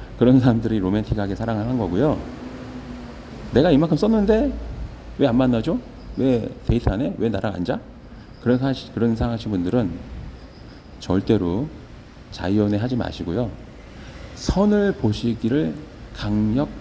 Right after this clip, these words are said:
추천드립니다. 이거는 수백 명하고 제가 상담하면서 느낀 결과를 말씀드린 거고,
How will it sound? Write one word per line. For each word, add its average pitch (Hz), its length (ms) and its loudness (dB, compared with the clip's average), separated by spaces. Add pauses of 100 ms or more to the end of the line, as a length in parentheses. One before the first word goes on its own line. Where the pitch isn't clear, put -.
(120)
추천드립니다. 95 580 -2 (500)
이거는 170 440 4
수백 208 260 0
명하고 151 560 0
제가 98 140 -4
상담하면서 143 540 0
느낀 90 280 -4
결과를 90 580 -4
말씀드린 82 380 -6
거고, 90 280 -6